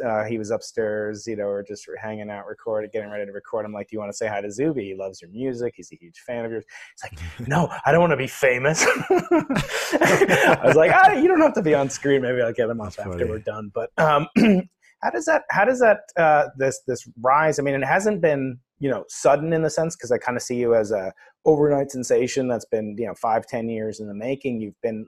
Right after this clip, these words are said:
Speaker 1: this workman, you know, slowly building up this brand, and
Speaker 2: Mm.
Speaker 1: it's a mental brand, it's a physical brand. Most people are lucky if they have half a brand, you know, or
Speaker 2: Yeah.
Speaker 1: they're known for,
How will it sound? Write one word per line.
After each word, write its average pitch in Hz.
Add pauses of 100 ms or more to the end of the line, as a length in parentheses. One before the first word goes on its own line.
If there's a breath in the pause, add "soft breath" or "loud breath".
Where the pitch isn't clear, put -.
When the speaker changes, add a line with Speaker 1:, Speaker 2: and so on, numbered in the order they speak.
Speaker 1:
this 104
workman, 110 (400 soft breath)
you 123
know, 101 (140)
slowly 127
building 120
up 113
this 104
brand, 113 (160)
and 104
Speaker 2:
Mm. 78
Speaker 1:
it's 110
a 117
mental 120
brand, 117
it's 107
a 90
physical 123
brand. 113
Most -
people 185
are 117
lucky 127
if 110
they 117
have 113 (240)
half 110
a 98
brand, 85
you 104
know, 95
or 104
Speaker 2:
Yeah. 92
Speaker 1:
they're 120
known 113
for, 113